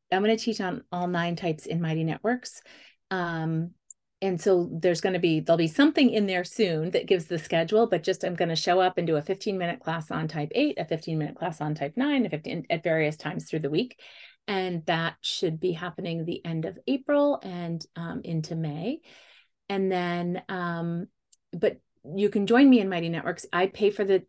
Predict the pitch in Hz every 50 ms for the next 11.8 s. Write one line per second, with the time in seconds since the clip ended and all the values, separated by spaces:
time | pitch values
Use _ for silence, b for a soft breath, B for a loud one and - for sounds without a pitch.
0 | _ - 180 190 185 - 196 185 185 202 190 185 175 160 170 175 - - - 190
1 | 175 - - 185 - - - 180 165 165 165 180 175 170 160 165 165 - - -
2 | 185 160 - 180 160 160 156 - 151 - - - 185 190 175 - 175 170 160 160
3 | - - - - - 185 175 170 160 160 156 151 160 175 175 B B B B B
4 | B B B _ _ - 190 180 175 170 165 165 160 160 160 151 - _ - 180
5 | 170 165 160 160 156 156 160 160 156 - - - - 175 185 180 175 170 160 -
6 | 180 175 170 170 165 165 160 175 156 - - - _ - 156 151 165 156 - 156
7 | 147 - 214 214 208 190 165 147 143 151 156 - - 147 170 226 254 254 - 269
8 | 254 240 208 165 - - - 143 143 151 202 247 269 254 220 175 160 - - 240
9 | 240 240 254 240 - 233 233 226 - - 175 170 156 - - - 160 165 202 233
10 | 240 - 254 233 220 - - 226 208 - 208 202 190 185 180 180 185 185 B B
11 | B B B B _ _ _ _ 190 185 180 175 170 165 165 160